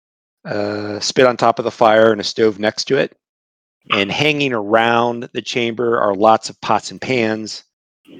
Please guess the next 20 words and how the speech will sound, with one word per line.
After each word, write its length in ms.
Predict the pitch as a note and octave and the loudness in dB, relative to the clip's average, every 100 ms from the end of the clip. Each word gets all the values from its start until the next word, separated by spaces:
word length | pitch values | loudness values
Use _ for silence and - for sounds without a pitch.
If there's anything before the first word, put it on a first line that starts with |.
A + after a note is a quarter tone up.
| - _ - | -20 _ -12
Uh, 240 | F#2+ F#2+ | -4 -2
there's 200 | F#2+ G2 | -2 -4
a 60 | F#2 | -4
spice 540 | - - A#2+ A#2 - | -4 0 2 2 0
rack, 420 | B2 A2 G#2+ - | 2 4 4 0
there's 260 | - F#2 E2+ | -8 -12 -10
roasting 520 | G#2 B2 A2 - A2 | 0 0 0 -6 -8
tins, 480 | F#2+ - A2 G#2+ F#2 | -6 -4 -4 -6 -8
there's 260 | G2 F#2 - _ _ - | -8 -8 -10 _ _ -2
egg 140 | C#3+ A2+ | -2 -2
timers, 560 | - A#2+ A2+ A2 G#2 - | -6 -4 -2 -4 -8 -2
knives 360 | A#2+ B2+ A#2 | 0 0 0
and 120 | G2+ F#2+ | -6 -4
forks 420 | - B2+ - - | 2 2 2 -8
and 100 | F#2+ | -10
skewers 560 | - - E3 C3 B2 A2+ | -12 0 0 0 -2 -6
and 120 | G#2 | -12
spoons, 680 | - F3 C#3+ B2+ A#2 - - _ _ - - _ _ _ - - | -2 0 0 -2 -4 -8 -10 _ _ -20 -20 _ _ _ -20 -16
and 200 | B2 A2+ | -10 -4
really 360 | C#3 D3+ B2 | 4 6 6